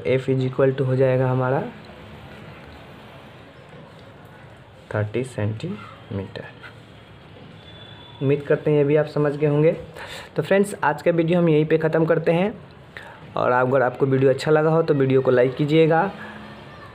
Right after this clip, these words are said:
और आप हमारे चैनल पे नए हैं तो हमारे चैनल को सब्सक्राइब जरूर कीजिएगा और अपने फ्रेंड में भी ज़्यादा से ज़्यादा शेयर कीजिएगा ताकि हर कोई आसानीपूर्वक numerical को बना सके। कल, आ,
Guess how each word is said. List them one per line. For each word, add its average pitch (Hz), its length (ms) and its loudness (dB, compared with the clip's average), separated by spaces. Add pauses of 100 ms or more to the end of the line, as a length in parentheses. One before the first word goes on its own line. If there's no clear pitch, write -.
(200)
और 127 180 2
आप 117 380 -4
हमारे 123 300 0
चैनल 123 340 0
पे 120 140 -2
नए 123 240 2
हैं 143 220 0
तो 139 100 -4
हमारे 117 300 0
चैनल 113 260 0
को 120 100 0
सब्सक्राइब 120 560 0
जरूर 120 320 0
कीजिएगा 117 440 0
और 123 280 0
अपने 131 280 0
फ्रेंड 156 300 0
में 165 120 4
भी 147 140 4
ज़्यादा 131 360 2
से 131 120 -2
ज़्यादा 123 200 4
शेयर 120 260 0
कीजिएगा 120 400 2
ताकि 123 300 -4
हर 156 280 0
कोई 131 300 2 (420)
आसानीपूर्वक 143 720 2
numerical 123 440 2
को 147 180 2
बना 117 300 -2
सके। 101 300 -4 (840)
कल, 160 220 4 (280)
आ, 127 100 0